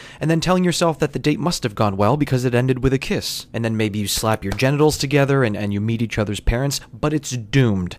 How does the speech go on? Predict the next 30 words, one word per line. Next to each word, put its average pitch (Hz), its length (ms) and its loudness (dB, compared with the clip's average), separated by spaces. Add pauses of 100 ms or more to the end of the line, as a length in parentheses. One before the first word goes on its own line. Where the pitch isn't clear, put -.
(160)
and 123 100 -8
everyone 143 460 0
knows 127 340 4
that 101 120 2
it's - 200 -6
doomed, 98 520 -2 (260)
but 117 100 -4
you 127 140 0
just 135 320 -2
keep - 340 2
roping 120 500 0
yourself - 400 0
into 123 280 -4
it 147 160 -6
deeper 107 340 -2
and 110 140 -4
deeper 113 340 -4 (100)
until 147 320 4
you're 147 280 4
one 147 160 2
of 143 40 0
those 139 180 4
people 165 300 0
in, 113 60 0
like, 117 220 -6
your 127 80 0
mid-thirties 135 720 0
and 135 160 -2
you're 131 100 -2
like, 143 220 0